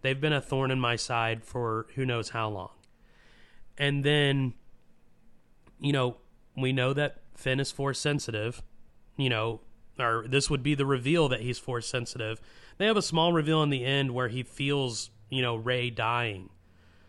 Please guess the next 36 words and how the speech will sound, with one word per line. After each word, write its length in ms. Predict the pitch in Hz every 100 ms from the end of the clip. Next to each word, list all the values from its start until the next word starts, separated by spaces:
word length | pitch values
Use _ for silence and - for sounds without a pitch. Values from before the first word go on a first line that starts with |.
| - - - -
Um, 580 | 139 127 107 98 95 104 - - - - - -
and, 160 | 147 127
and 180 | 139
you 60 | 139
can 180 | 135 127
see 260 | - 143
it's 140 | 135 -
almost 300 | 143 139 -
the 100 | 127
same 280 | - 127 127
way 200 | 120 117
that, 340 | 117 113 - 127
that 200 | 123 110
Leia 360 | 123 127 123
feels 560 | - 127 123 117 107 -
that, 360 | 120 110 107 - - - _ -
uh, 180 | 131 113
Han 240 | 123 131
Solo 380 | 117 131 139 127
is 120 | 110 107
dying 340 | 107 104 107 - - - - - - - - -
in, 220 | 135 127
in 140 | 123 127
the 80 |
first 340 | 113 135 131 -
one. 280 | 101 95 98 - - - - -
But, 420 | 156 139 147 131 - - - -
um, 600 | 160 156 131 117 107 107 - _
if 240 | - 143 -
Hux 360 | 151 170 -
would 120 | 165 143
have 100 | 123
gone 240 | 139 143
to 80 | 123
shoot 340 | - 147 143
them, 400 | 135 120 113 110